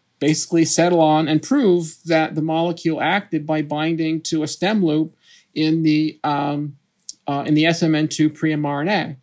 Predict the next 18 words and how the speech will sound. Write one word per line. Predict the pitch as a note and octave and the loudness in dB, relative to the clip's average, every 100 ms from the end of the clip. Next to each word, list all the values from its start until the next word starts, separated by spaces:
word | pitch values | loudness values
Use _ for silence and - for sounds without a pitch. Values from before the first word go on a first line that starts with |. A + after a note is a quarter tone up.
| _ _ _ _ - - | _ _ _ _ -20 -8
which | D#3 | 0
induces | E3+ D#3 E3+ E3+ E3+ D#3+ | 2 6 6 6 4 2
the | E3 | 0
snrp | D3+ - E3 D#3 | -2 0 0 0
one | E3 F3+ G3 F#3+ | -2 0 0 0
to | D3 C#3+ _ _ - - | -4 -10 _ _ -16 -10
have | C#3+ D3+ | -4 -4
a | |
higher | C3+ D#3 D#3 C3 | -2 0 0 0
residency, | C#3 D3+ F3 F3 - G3+ G3 | 0 0 0 -2 -2 0 0
which | D#3 C#3 | 0 -4
then | D#3 D3 D3+ | -6 -4 -4
leads | D3 D3 | -4 -6
to | - D3 | -4 -4
more | C#3+ C#3+ | -4 -6
efficient, | C#3 D3+ C#3+ D3 C#3+ - - | -6 -6 -6 -6 -8 -12 -10
um, | C#3 C#3+ C#3+ C#3+ - _ _ | -8 -6 -8 -10 -14 _ _
splicing. | - - F#3 F#3 E3+ C#3+ C3 | -16 -6 0 2 0 -4 -10